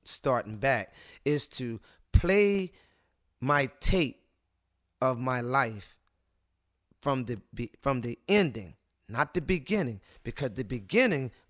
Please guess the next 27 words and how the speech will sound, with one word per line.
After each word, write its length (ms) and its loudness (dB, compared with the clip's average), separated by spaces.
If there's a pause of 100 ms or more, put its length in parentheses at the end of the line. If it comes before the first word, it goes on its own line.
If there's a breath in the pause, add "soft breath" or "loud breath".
(100)
gonna 180 -2
always 960 2
look 300 -2 (120)
good 420 0
and 180 -4
it 140 -4
can 180 -12
capture 480 -4
you. 240 -18 (500 loud breath)
But 240 4
I 160 0
look 320 0
at 180 0
it 180 -4
how, 420 0 (680 loud breath)
I 120 2
was 240 -2
looking 380 0
at 100 -2
it 100 -8
how 460 -4 (800 loud breath)
I'm 120 -4
not 180 -4
gonna 140 -8
have 220 -6
no 140 -6
job. 520 -4